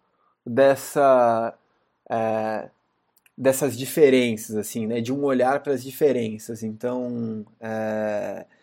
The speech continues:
é, uma vez que eu sinto o meu, o meu emprego, é, em xeque, porque a indústria no Brasil tá, tá,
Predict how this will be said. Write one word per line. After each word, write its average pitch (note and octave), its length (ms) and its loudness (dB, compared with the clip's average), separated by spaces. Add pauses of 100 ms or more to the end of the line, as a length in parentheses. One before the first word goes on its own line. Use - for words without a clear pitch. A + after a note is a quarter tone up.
(240)
é, - 280 -6
uma B2 200 -2
vez C3 280 0
que C#3+ 180 -2
eu C3+ 160 2
sinto B2+ 880 -6 (240)
o A#2+ 100 -4
meu, A#2 1000 2 (440)
o B2+ 80 -6
meu B2 220 4
emprego, B2 800 2 (340)
é, A#2 380 -2
em A#2 480 -6
xeque, B2 720 0 (360)
porque A2+ 840 -2
a A2+ 100 -2
indústria B2 440 -2
no B2 80 -4
Brasil A#2+ 500 0
tá, G#2+ 640 -2 (220)
tá, F2 580 2